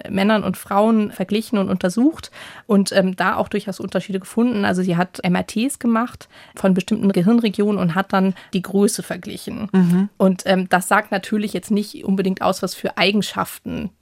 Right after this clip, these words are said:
Speaker 1: damit verbunden sind direkt, ne? Man kann ja im M R T jetzt nicht sehen, okay, dieses Gehirn hat jetzt diese Eigenschaft oder so,
Speaker 2: Nee,
Speaker 1: aber man
Speaker 2: nee.
Speaker 1: kann halt sehen, wie groß ist diese Gehirnregion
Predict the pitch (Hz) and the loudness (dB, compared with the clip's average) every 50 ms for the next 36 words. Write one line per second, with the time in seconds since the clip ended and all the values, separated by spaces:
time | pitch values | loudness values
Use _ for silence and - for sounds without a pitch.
0 | _ - 190 190 190 190 - - - 180 - 202 185 185 - 196 185 196 196 - | _ -4 -2 -2 -2 -2 -4 -4 -4 -2 0 0 0 0 -2 -4 -4 -6 -4 -4
1 | - 190 - - 180 - 208 196 196 190 185 - 196 190 196 190 190 180 190 202 | -4 -4 -4 -4 -4 0 0 2 2 0 0 0 0 0 0 0 0 0 0 0
2 | 190 190 185 - - 202 190 190 180 - - 196 180 - - 190 190 185 180 - | 0 0 0 -2 -2 -2 -2 -2 -2 -2 -4 -4 -4 -2 -2 0 0 0 0 -4
3 | - - - - - 285 - - 202 190 190 175 180 _ _ - - 202 190 190 | -10 -16 -4 0 0 0 0 2 0 0 0 0 -2 _ _ -6 -2 0 0 0
4 | 180 - - 185 190 190 202 185 175 - 208 190 - - 190 185 175 - - 196 | 0 0 2 2 2 4 2 0 0 -2 -4 -10 -6 -4 -2 -2 -2 0 0 0
5 | 196 185 - - 170 - - - 196 185 180 175 175 180 180 180 180 - 151 175 | 0 0 -2 -4 -6 -6 -6 -4 -2 0 2 2 4 2 2 2 0 -2 -2 -2
6 | 196 185 175 190 190 180 - 196 196 202 202 - - - - - - 175 208 208 | -2 -2 -2 -2 -4 -4 -2 0 0 0 0 -2 -6 -20 -20 -18 -8 -4 -2 0
7 | 196 185 - 175 180 196 208 196 - - 196 - - 196 180 - 190 180 180 170 | 0 -2 -2 -2 0 2 2 0 -2 -4 -8 -6 -4 -4 -4 -2 0 0 2 2
8 | 226 254 254 240 226 214 - 220 214 220 226 226 220 | 2 2 2 2 0 -2 -2 -2 0 0 2 0 0